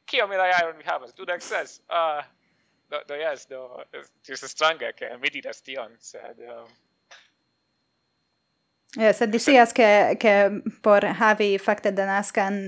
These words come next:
Speaker 2: nivelon de Esperanto, oni bezonas multe malpli da tempo, kaj ankaŭ tio, ke fakte tio eblas. Sed havi denaskan nivelon, ekzemple de la franca, kiam vi lernas, eh, ĝin ne denaske, estas efektive neebla. <laughs> Aŭ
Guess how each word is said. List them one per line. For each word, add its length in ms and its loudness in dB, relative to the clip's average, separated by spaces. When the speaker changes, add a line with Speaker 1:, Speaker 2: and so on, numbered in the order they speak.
Speaker 2:
nivelon 560 6
de 80 4
Esperanto, 560 2
oni 160 -2
bezonas 540 0
multe 240 6
malpli 340 4
da 140 8
tempo, 320 2
kaj 160 4
ankaŭ 220 4
tio, 180 2
ke 160 4
fakte 300 2
tio 160 4
eblas. 420 -2
Sed 160 -2
havi 240 4
denaskan 560 2
nivelon, 400 0
ekzemple 480 -2
de 80 4
la 100 0
franca, 460 -2
kiam 320 2
vi 300 0
lernas, 500 4
eh, 360 2
ĝin 320 -4
ne 120 2
denaske, 540 0
estas 580 -4
efektive 680 -2
neebla. 560 0
<laughs> 520 4
Aŭ 60 6